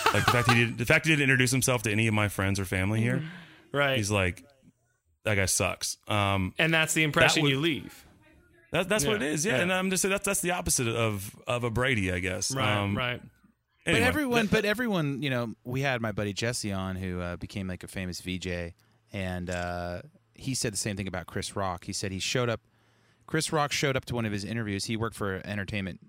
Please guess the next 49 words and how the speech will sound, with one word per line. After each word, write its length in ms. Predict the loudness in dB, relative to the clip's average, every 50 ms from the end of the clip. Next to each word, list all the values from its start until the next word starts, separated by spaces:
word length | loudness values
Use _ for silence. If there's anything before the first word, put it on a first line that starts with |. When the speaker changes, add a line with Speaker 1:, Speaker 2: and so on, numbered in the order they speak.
| _ _
Speaker 3:
uh, 300 | -10 -8 -8 -6 -8 -10 -12 -14 _ _ _ _ _ _ _ _ _ _ _ _ _ _ _ _ -6
uh, 420 | -4 -4 -4 -4 -4 -6 -6 -8 -12 -14 -18 -20 -20 -20 -20 _ _ -10
and 100 | -6 -4
he 80 | -4
was 120 | -2 -2 -2
doing 180 | -2 -2 -2
an 60 | -2 -2
interview 260 | -4 -4 -2 -4 -4
with 80 | -6
Chris 240 | -6 -6 -8 -6 -4 -4
Rock, 200 | -4 -4 -6 -8
and 80 | -10 -12
he 40 |
said, 220 | -10 -8 -10 -10 -8
"You 80 | -6 -6
know, 160 | -4 -4 -6
Chris 280 | -6 -6 -6 -6 -4 -4
Rock 140 | -4 -4
showed 200 | -4 -4 -4 -4
up, 80 | -4 -6
like, 120 | -10 -12 -12
ten 180 | -10 -8 -8
minutes 220 | -8 -8 -10 -10 -8
late, 160 | -8 -8 -8
and 80 | -8 -8
he 60 | -10
apologized 580 | -8 -6 -4 -4 -4 -4 -2 -4 -4 -4 -6 -6
to 40 | -6
me 160 | -4 -4 -4
and 100 | -4 -4
all 100 | -6 -6 -8
my 140 | -8 -8
staff." 420 | -8 -8 -6 -6 -6 -6 -6 -8 -10
He 60 | -10
said, 160 | -8 -8 -6 -4
"We 80 | -4 -4
don't, 120 | -4 -4
we're 140 | -2 -2 -2
not 240 | -2 -2 -2 -4 -4
late. 260 | -2 -2 -2 -2 -2 -4
Our 160 | -4 -4 -4
time 260 | -4 -4 -4 -4 -4
is 120 | -6 -4
not 160 | -4 -6 -4 -4
more 120 | -4 -6
important 360 | -6 -6 -4 -4 -4 -4 -4 -6
than 100 | -6 -6
your 240 | -4 -4 -4 -4
time 460 | -4 -4 -4 -4 -4 -4 -6 -8 -10